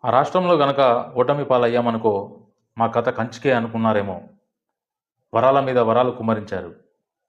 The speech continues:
ఎప్పుడు లేని విధంగా ప్రజలు కూడా ఆనందపడ్డారు. "బా, మాకు మా బతుకులిగా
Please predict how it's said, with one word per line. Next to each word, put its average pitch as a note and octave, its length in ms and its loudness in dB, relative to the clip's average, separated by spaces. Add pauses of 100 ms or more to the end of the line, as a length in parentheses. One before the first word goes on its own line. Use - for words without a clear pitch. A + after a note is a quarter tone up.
(1500)
ఎప్పుడు D#3+ 240 2
లేని D3 220 4
విధంగా A#2 680 0 (1000)
ప్రజలు C3 280 0
కూడా A2+ 560 0 (640)
ఆనందపడ్డారు. G#2+ 680 0 (1800)
"బా, A#2+ 480 2 (840)
మాకు C#3+ 680 2 (1200)
మా A#2 180 6
బతుకులిగా B2+ 880 0